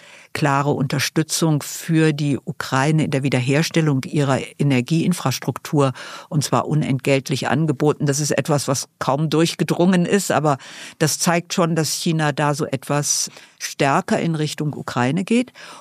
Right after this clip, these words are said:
Und was nun den Iran betrifft, so hat also Außenminister Wang Yi auf einer Pressekonferenz am Sonntag am Rande des Nationalen Volkskongresses gesagt, dieser Krieg ist unnötig und er sollte sofort beendet werden.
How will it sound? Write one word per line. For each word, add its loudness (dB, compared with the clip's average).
Und 2
was 0
nun 2
den 2
Iran 0
betrifft, 0
so 0
hat 0
also 0
Außenminister 0
Wang 2
Yi 2
auf 0
einer 2
Pressekonferenz 0
am 2
Sonntag 2
am 0
Rande 2
des -2
Nationalen 2
Volkskongresses -2
gesagt, -2
dieser 2
Krieg 0
ist -4
unnötig 2
und 0
er 0
sollte 0
sofort -2
beendet 0
werden. 0